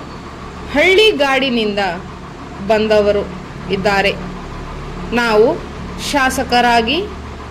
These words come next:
ಆರಿಸಿ ಬಂದ ಮೇಲೆ ಹಳ್ಳಿಗಾಡಿನ ಜನತೆಯ ಕಷ್ಟಗಳು ಏನಿವೆ, ಅವುಗಳನ್ನು ಯಾವ ರೀತಿ ಪರಿಹರಿಸಬೇಕು ಎನ್ನುವ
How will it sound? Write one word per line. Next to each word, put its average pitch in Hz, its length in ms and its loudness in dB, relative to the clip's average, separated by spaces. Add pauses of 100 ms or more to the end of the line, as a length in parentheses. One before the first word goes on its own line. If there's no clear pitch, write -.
(220)
ಆರಿಸಿ 254 520 2 (600)
ಬಂದ 339 300 6
ಮೇಲೆ 226 420 2 (840)
ಹಳ್ಳಿಗಾಡಿನ 285 840 4 (680)
ಜನತೆಯ 220 560 2 (580)
ಕಷ್ಟಗಳು 254 640 2 (560)
ಏನಿವೆ, 311 560 2 (640)
ಅವುಗಳನ್ನು 220 760 2 (420)
ಯಾವ 294 440 4
ರೀತಿ 269 440 0 (600)
ಪರಿಹರಿಸಬೇಕು 277 1120 2 (500)
ಎನ್ನುವ 240 360 2